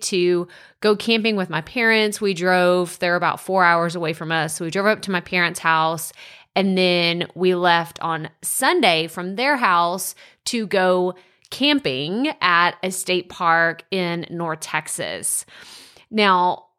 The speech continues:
wh-, when I say, like, I knew I was gonna be <clears throat> kind of in an area where,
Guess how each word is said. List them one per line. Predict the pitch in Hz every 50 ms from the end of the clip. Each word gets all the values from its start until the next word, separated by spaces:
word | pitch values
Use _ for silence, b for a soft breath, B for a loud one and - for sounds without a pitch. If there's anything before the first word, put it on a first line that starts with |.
| _ _ _ _
wh-, | - 202 208 196 151 113 123
when | 214 214 220 220
I | 214 208
say, | 202 - - - 233 233 247 262
like, | 254 233 202 190 - -
I | - 208 208 202
knew | 196 190 190 190 190 190 196 202 208 214 226 233
I | 233 - - 202
was | 196 190 160 190
gonna | 214 202 202 196
be | 185 190 185 185 185 190 196 196 190 - - _ _
<clears throat> | _ _ _ - 226 269 311 285 - -
kind | - 214 311 330
of | 349 339
in | 311 262
an | 226 -
area | - 190 190 190 202 202 208 208 202
where, | 190 196 185 180 180 180 180 180 175 175 170 165